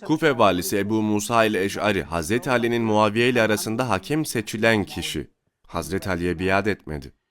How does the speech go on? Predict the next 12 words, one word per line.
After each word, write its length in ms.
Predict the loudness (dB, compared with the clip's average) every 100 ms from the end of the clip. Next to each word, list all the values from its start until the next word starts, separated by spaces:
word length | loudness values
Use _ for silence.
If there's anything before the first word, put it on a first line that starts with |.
| _ -20 -20 -12 -8
Birçok 380 | -2 0 -2
sahabi 500 | -4 -6 -4 -2 0
ve 160 | 2 0
Kur'an 360 | 0 2 2 0
katibi 640 | 0 0 0 0 0 -2 -4 -14 -6
Zeyd 380 | 0 0 0
bin 140 | 0 0
Sabit 460 | 0 -2 -2 -2
Hazreti 380 | -2 -2 0 0
Ali'ye 360 | 0 2 2 2
biat 320 | 2 2 0
etmedi. 480 | -2 -2 -6 -6